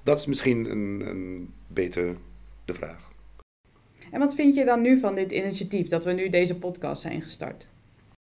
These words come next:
Speaker 1: Vind ik, vind ik een leuk initiatief. Inderdaad, ook naar de openheid, naar, naar, naar, naar buiten toe gewoon. Eh, als mensen vragen hebben of iets dergelijks, dat ze gewoon in plaats, vraag het aan de instituten zelf. Eh, of, of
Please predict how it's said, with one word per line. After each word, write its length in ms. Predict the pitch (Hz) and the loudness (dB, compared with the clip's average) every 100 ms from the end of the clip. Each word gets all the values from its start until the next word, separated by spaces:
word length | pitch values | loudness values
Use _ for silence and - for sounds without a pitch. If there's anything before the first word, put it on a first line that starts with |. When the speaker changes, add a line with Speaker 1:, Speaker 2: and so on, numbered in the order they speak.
| - - - - - - | -20 -20 -20 -20 -20 0
Speaker 1:
Vind 200 | 185 180 | 2 2
ik, 60 | |
vind 160 | - 165 | 4 8
ik 80 | 143 | 10
een 60 | |
leuk 120 | 165 180 | 10 8
initiatief. 680 | 175 165 185 226 - - - - - | 4 6 6 4 2 -12 -20 -20 -10
Inderdaad, 340 | - 127 135 143 | 0 6 6 6
ook 140 | 151 | 2
naar 160 | 131 127 | 4 6
de 60 | |
openheid, 480 | 127 156 156 131 135 | 8 6 6 4 4
naar, 200 | 131 135 | 4 2
naar, 300 | 131 120 120 | 4 4 2
naar, 380 | 120 113 110 104 | 2 2 2 2
naar 120 | 95 | 2
buiten 240 | 95 143 - | 4 4 2
toe 100 | 156 | 0
gewoon. 400 | 104 95 95 101 - - - - - | 2 2 2 -4 -12 -20 -20 -20 -2
Eh, 240 | 95 98 | 2 4
als 140 | 107 | 4
mensen 240 | 120 113 101 | 2 0 4
vragen 340 | 110 127 113 | 6 6 4
hebben 200 | 104 104 | 2 4
of 60 | 104 | 0
iets 100 | 101 | 2
dergelijks, 440 | 104 107 98 95 | 2 4 0 -2
dat 160 | 101 104 | -2 -2
ze 60 | |
gewoon 480 | 113 95 95 95 95 - - - | -2 2 4 2 -2 -12 -20 -18
in 100 | - | -6
plaats, 500 | 117 113 117 - - - - - | 0 2 2 -2 -8 -14 -18 -18
vraag 320 | - 127 139 143 | -4 4 4 4
het 100 | 120 | 2
aan 180 | 110 | 2
de 60 | 110 | 2
instituten 440 | 113 110 131 - | 2 0 -4 -4
zelf. 480 | - 98 123 156 - - - - - - - - - - - - - | 2 4 4 2 -2 -16 -20 -20 -20 -20 -20 -20 -20 -20 -20 -20 -10
Eh, 120 | 98 98 104 | -6 -6 0
of, 280 | 113 117 - | 4 2 2
of 240 | 107 | 0